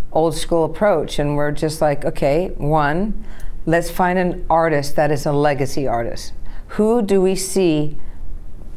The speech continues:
thirty years from now? Does this artist look like they're gonna be here thirty years or not?"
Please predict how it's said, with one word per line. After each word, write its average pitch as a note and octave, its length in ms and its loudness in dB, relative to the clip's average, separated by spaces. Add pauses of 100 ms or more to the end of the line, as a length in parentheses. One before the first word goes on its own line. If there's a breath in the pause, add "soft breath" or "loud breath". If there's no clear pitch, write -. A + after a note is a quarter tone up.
thirty F3+ 240 4
years F#3 280 2
from C#3+ 160 -2
now? B2 260 -2 (140)
Does E3 340 2
this F#3 280 2
artist E3 460 2
look D#3+ 200 2
like D3 160 2
they're D3+ 120 2
gonna D3 140 0
be C#3 140 2
here C#3 140 2
thirty C#3 240 2
years C3+ 240 2
or C3+ 60 -2
not?" D#3 160 -2